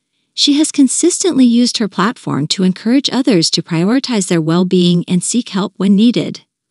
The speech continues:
By sharing her own mental health journey, Selena Gomez aims to connect with others who may be facing similar challenges and inspire them to seek the support they need.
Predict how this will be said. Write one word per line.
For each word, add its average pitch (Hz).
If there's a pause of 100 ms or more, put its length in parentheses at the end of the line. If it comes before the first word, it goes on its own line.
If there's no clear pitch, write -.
(100)
By -
sharing 311
her 294
own 196
mental 180
health 185
journey, 151
Selena 269
Gomez 160
aims 185
to 247
connect 202
with 180
others 180
who -
may 208
be 285
facing 196
similar 240
challenges 202
and 202
inspire 262
them 214
to 208
seek 196
the 233
support 190
they 165
need. 180